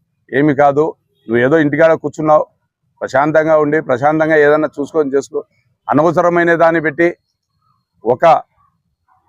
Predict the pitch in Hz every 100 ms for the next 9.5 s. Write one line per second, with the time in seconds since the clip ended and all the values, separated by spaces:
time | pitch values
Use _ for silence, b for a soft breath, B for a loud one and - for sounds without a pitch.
0 | - 147 160 180 180 170 165 143 170 147
1 | 180 170 175 170 165 165 175 190 170 151
2 | 135 147 170 165 135 127 123 98 85 _
3 | _ _ _ _ _ _ _ _ 110 107
4 | 107 139 135 131 123 127 131 _ _ _
5 | _ _ _ - 110 135 131 139 143 139
6 | 139 139 139 135 147 - _ _ _ _
7 | 113 120 131 - 127 127 - _ _ _
8 | _ _ _ _ _ _ _ _ _ -
9 | 107 117 135 131 135